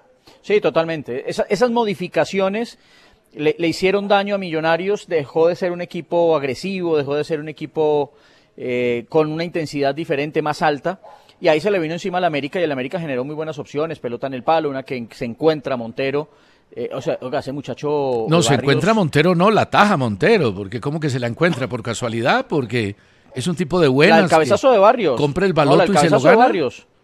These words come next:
Speaker 2: Pero estaba
Speaker 1: No, claro,
Speaker 2: ahí.
Speaker 1: porque es que Barrio-, pero claro, pero Barrios cabecea, le pega, le pega, creo que es a Sander o no sé quién le pega y se desvía y pum, y le caen las piernas a, a, a Montero.
Speaker 2: O a Ginás.
Speaker 1: Yo no la veo tan atajada de Montero.
Speaker 2: A Ginás.
Speaker 1: Sí, le pegó a uno, le
Speaker 2: Sí.
Speaker 1: pegó,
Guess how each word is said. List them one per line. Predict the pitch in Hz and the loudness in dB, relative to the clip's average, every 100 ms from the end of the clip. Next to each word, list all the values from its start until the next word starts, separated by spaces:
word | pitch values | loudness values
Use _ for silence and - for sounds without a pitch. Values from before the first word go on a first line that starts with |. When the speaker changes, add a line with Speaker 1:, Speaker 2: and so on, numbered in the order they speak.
| _ _ | _ _
Speaker 2:
Pero | 151 147 | -2 0
estaba | 135 123 143 | 0 2 2
Speaker 1:
No, | 247 | 2
claro, | 147 202 | 2 2
Speaker 2:
ahí. | |
Speaker 1:
porque | 233 277 | 2 2
es | 214 | 2
que | |
Barrio-, | 214 208 214 - _ _ _ _ - | 2 2 0 -4 _ _ _ _ -2
pero | 165 156 | -2 2
claro, | 214 185 | 4 4
pero | 147 143 | 4 4
Barrios | 165 214 | 2 -2
cabecea, | - 220 214 214 208 190 | 2 2 4 2 2 4
le | 180 | 2
pega, | - 160 170 190 156 | 2 2 2 -2 -2
le | 147 | -2
pega, | 156 160 185 | 0 0 0
creo | 185 190 | -2 -6
que | 202 | -4
es | 185 | -6
a | |
Sander | - 185 190 143 | -2 -2 0 -4
o | |
no | 139 | -4
sé | 180 | -8
quién | 165 185 | -6 -6
le | 185 | -2
pega | 185 196 | -2 -2
y | |
se | 170 | 0
desvía | 147 139 | 0 2
y | 180 | 4
pum, | 311 262 | 4 2
y | 214 | 0
le | 175 | 0
caen | 170 | -2
las | 185 - | -2 -4
piernas | 156 156 175 | -6 -6 -4
a, | 160 135 117 107 - | 0 2 2 0 -4
a, | 113 | -6
a | 110 120 | -8 -10
Montero. | 104 101 123 160 | -12 -8 -8 -4
Speaker 2:
O | 127 147 | 0 2
a | |
Ginás. | 131 147 190 127 | 2 0 0 0
Speaker 1:
Yo | |
no | 240 | 0
la | 196 | -2
veo | 190 | -2
tan | 196 170 | -2 -2
atajada | - 120 127 | -2 -4 -2
de | 143 | -4
Montero. | 127 156 143 104 - | -4 -4 -4 -4 -6
Speaker 2:
A | 123 | -6
Ginás. | 117 135 147 - | -4 -4 -4 -6
Speaker 1:
Sí, | - 220 | -8 -2
le | 220 | 0
pegó | 185 180 | 0 2
a | 233 | 2
uno, | 226 127 101 _ | 0 -4 -10 _
le | 139 | -8
Speaker 2:
Sí. | 147 | -4
Speaker 1:
pegó, | 110 | -6